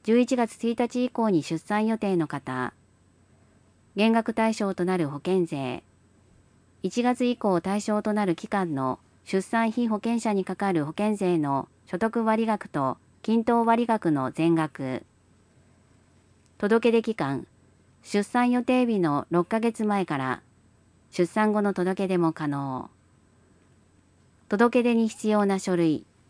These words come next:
届け出書、母子健康手帳、出産の予定日等が確認できるもの、届け出人の本人確認書類、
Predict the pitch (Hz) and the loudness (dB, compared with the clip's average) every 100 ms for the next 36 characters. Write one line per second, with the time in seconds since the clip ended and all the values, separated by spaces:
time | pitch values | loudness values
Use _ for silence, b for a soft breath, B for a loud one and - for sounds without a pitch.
0 | _ _ _ _ _ - 196 226 226 214 | _ _ _ _ _ -2 2 2 2 0
1 | 208 196 185 - _ _ _ _ - 185 | -2 -2 -2 -2 _ _ _ _ -6 -4
2 | 196 247 226 226 220 220 220 214 180 143 | 0 -2 0 -2 0 0 0 -4 -2 -2
3 | 135 - _ _ _ - 170 226 214 208 | -2 -4 _ _ _ -2 -2 0 0 2
4 | 202 233 240 214 202 190 147 135 139 196 | 0 0 0 -2 -2 -2 -2 -6 -2 0
5 | 196 190 185 196 175 151 135 127 - _ | 2 0 -2 0 0 0 -2 -2 -4 _
6 | _ _ b b b b b b - 202 | _ _ b b b b b b -2 2
7 | 226 233 233 220 214 208 202 190 220 226 | 4 4 4 2 2 2 0 0 2 4
8 | 226 226 214 208 208 208 196 196 165 131 | 4 2 0 -2 0 2 0 -2 0 -2
9 | 123 | -4